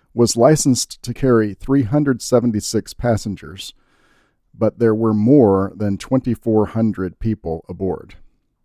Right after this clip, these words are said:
When the steamer pulled into Vicksburg,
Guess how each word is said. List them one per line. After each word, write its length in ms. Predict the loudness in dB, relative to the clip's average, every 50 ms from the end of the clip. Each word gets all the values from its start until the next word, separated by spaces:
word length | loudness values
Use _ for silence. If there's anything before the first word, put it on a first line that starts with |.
| _ _ _ _ _ _ _ _ _ _ _ _ _ _ _ _ _ _ _
When 160 | -2 0 2
the 80 | 0
steamer 380 | 0 0 -2 -4 0 0 0 0
pulled 380 | 0 0 0 2 2 2 0 -2
into 320 | 0 0 0 0 0 0
Vicksburg, 580 | 0 0 0 0 -2 -10 -10 -10 -10 -10 -12